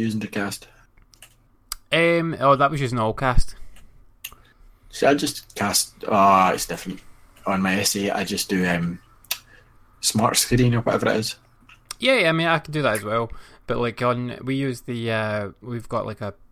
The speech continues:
Speaker 2: Xperia Z three that we just use for, like, casting stuff. So,
Speaker 1: Mm-hmm.
Speaker 2: um, so we're using that. Um, and it, it, like, it works, it works fine for use, for, uh, for Showbox stuff, so. But yeah, it definitely didn't look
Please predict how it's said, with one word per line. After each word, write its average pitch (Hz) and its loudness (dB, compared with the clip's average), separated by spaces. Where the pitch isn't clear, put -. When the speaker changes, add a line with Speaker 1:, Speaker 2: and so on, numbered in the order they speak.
Speaker 2:
Xperia 113 0
Z 113 -6
three 120 -10
that 120 -6
we 113 -10
just 113 -10
use 107 -10
for, 110 -10
like, - -14
casting 120 -6
stuff. - -4
So, 117 -2
Speaker 1:
Mm-hmm. 117 -10
Speaker 2:
um, 113 -10
so 131 0
we're 120 4
using 110 -4
that. 101 -4
Um, 110 -6
and 165 -2
it, 180 -4
it, 170 -2
like, 175 -2
it 160 -4
works, - -4
it - -10
works 123 -4
fine 113 -4
for 117 -8
use, 104 -8
for, 110 -6
uh, 104 -4
for - -6
Showbox 113 -8
stuff, - -6
so. 104 -8
But 131 2
yeah, 127 4
it 127 -4
definitely 139 6
didn't 120 -4
look 117 -6